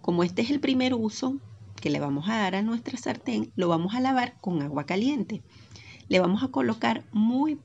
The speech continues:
poca cantidad de detergente en cada lavada,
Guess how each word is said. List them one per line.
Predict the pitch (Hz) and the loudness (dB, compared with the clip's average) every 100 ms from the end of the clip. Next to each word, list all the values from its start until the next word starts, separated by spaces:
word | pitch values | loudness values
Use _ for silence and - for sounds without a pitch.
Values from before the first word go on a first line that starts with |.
| - | -6
poca | 208 190 - 233 - - - - - | -2 -2 -2 -6 -8 -20 -20 -20 -4
cantidad | 190 175 170 160 156 | 0 2 4 4 4
de | 170 208 | 4 2
detergente | 233 254 247 294 226 208 254 269 - | 2 -2 -2 -2 0 0 -2 -4 -6
en | - 156 | 0 0
cada | 156 147 147 | 0 -2 0
lavada, | 160 214 247 202 160 | -2 0 0 -2 -6